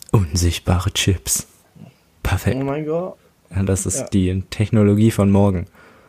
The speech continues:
Speaker 1: <laughs>
Speaker 2: Nee, das erzähle ich mir meine Mutter, wenn sie fragt,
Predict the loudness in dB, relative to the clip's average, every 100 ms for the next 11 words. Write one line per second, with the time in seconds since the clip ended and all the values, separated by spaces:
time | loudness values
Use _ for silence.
0 | _ 0 2 2 0 -4 -20 _ -20 -10
1 | 0 4 4 4 0 -2 -2 -2 0 0
2 | 0 0 -2 -2 -4 -4 -4 -6